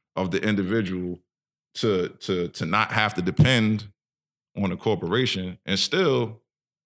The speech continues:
there's a bunch of different corporations popping up for people, you know, to invest in so that they can validate themselves through being the first one up on this particular brand or what have you. So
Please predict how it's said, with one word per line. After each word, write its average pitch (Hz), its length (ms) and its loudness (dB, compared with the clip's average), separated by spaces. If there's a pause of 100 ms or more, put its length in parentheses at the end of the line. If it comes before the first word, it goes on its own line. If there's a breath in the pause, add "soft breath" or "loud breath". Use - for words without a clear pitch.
(680)
there's 104 160 2
a 98 60 0
bunch 104 320 0
of 92 120 -6
different 107 360 -2
corporations 104 600 0
popping 107 440 -4
up 113 280 -4 (760)
for 113 120 -2
people, 113 540 0 (140)
you 107 120 0
know, 104 140 2
to 98 280 0
invest 101 460 0
in 95 220 -2
so 92 160 -6
that 92 160 -4
they 95 140 0
can 87 260 -12
validate 92 560 -4
themselves 87 720 -2 (120)
through 90 200 -6
being 87 260 -2
the 82 80 -4
first 95 320 -2
one 87 180 -6
up 90 220 -4
on 87 100 -4
this 87 140 -4
particular 82 460 -6
brand 82 340 -4
or 80 40 -4
what 82 140 -6
have 82 200 -8
you. 67 60 -12
So 87 340 -6